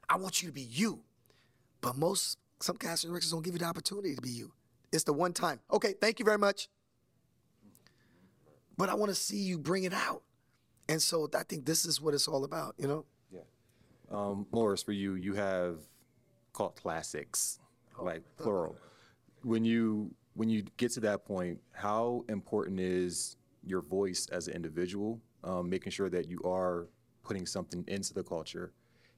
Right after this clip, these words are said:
Speaker 2: and then giving other people that, that same space to have a voice? I heard you're,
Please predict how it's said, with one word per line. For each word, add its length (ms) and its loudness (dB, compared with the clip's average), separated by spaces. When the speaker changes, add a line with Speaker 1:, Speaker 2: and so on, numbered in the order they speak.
Speaker 2:
and 160 -2
then 360 -2
giving 320 0
other 200 0
people 320 -6
that, 360 -2
that 160 -2
same 300 -2
space 460 -4
to 220 -2
have 120 0
a 60 -2
voice? 260 -6
I 60 -2
heard 200 -2
you're, 180 -2